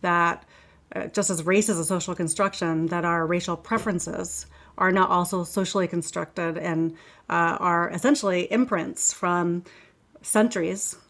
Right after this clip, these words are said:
of racial marginalization. We live in a racial hierarchy, and we still do. Daters, I think it's just very aware for them to have awareness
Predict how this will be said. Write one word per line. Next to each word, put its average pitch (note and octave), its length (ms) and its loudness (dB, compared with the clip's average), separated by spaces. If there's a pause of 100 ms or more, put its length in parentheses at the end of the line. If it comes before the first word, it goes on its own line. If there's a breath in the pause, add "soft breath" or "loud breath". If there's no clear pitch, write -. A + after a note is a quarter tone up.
(140)
of F3 300 -2
racial F#3 260 0
marginalization. F3+ 960 0
We E3+ 140 -2
live F3+ 200 -2
in F#3 80 2
a F3 80 2
racial F#3 280 0
hierarchy, F3+ 640 0
and F3+ 140 -4
we E3+ 60 0
still A#3 260 2
do. - 320 -4 (440 soft breath)
Daters, C4+ 480 2 (400)
I A3 100 0
think D#4 160 2
it's E4 80 2
just A3+ 160 -2
very B3 200 6
aware A3+ 260 4
for A3 100 -4
them G3 160 0
to F#3 80 -4
have E3+ 160 -4
awareness D#3 720 -2